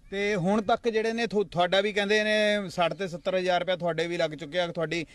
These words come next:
ਕਈ ਗੱਡੀਆਂ ਦੇ ਵਿੱਚ ਵੀ ਵੱਜਦੇ ਨੇ ਕਈ। ਹੁਣ ਤੱਕ ਕਿੰਨੇ ਕੁ ਇਹੋ ਜਿਹੇ ਹਾਦਸੇ ਹੋ ਚੁੱਕੇ ਨੇ ਖਰੜ 'ਚ?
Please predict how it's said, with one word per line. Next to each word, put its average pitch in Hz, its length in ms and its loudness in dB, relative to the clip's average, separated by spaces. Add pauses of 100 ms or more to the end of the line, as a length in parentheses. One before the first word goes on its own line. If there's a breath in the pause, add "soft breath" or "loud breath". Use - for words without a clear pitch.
(240 loud breath)
ਕਈ 196 180 2
ਗੱਡੀਆਂ 180 400 -2
ਦੇ 196 100 2
ਵਿੱਚ 185 220 -2
ਵੀ 190 260 -2
ਵੱਜਦੇ 165 460 -2
ਨੇ 175 280 -4
ਕਈ। 196 240 -2
ਹੁਣ 190 400 -6
ਤੱਕ 214 200 -2
ਕਿੰਨੇ 208 320 0
ਕੁ 202 100 0
ਇਹੋ 196 140 4
ਜਿਹੇ 185 140 2
ਹਾਦਸੇ 170 300 2
ਹੋ 151 80 0
ਚੁੱਕੇ 143 260 -8
ਨੇ 139 140 -6
ਖਰੜ 123 240 -10
'ਚ? 113 180 -16